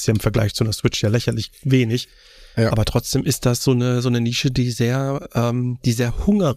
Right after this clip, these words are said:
Speaker 1: hungrig ist, oder?
Speaker 2: Es ist eine lukrative Geschichte vor allem. Ähm, schau mal, ich hab ja diesen One X Player, äh, F eins Pro heißt der, glaub ich, der kostet tausendfünfhundert Euro neu.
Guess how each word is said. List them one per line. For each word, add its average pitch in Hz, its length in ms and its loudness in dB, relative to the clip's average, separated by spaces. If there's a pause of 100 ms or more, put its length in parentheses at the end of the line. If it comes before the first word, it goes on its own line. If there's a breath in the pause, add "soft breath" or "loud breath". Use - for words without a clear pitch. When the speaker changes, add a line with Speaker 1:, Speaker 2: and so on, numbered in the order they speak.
Speaker 1:
hungrig 170 420 2
ist, - 200 0
oder? 180 260 0 (540)
Speaker 2:
Es 98 120 2
ist 127 200 0
eine 120 100 6
lukrative 107 720 2
Geschichte 85 460 -2
vor 67 180 0
allem. 85 380 2
Ähm, 92 520 0
schau 113 200 0
mal, 101 180 2
ich 98 140 -2
hab 113 160 0
ja 110 160 0
diesen 104 340 0
One 110 240 0
X - 140 -6
Player, 104 720 0
äh, - 60 -2
F - 440 -6
eins 95 320 2
Pro 120 300 0
heißt 131 220 -2
der, 120 80 2
glaub 123 180 0
ich, 127 140 -2
der - 100 0
kostet - 400 0
tausendfünfhundert 139 1160 0
Euro 110 220 2
neu. 101 300 2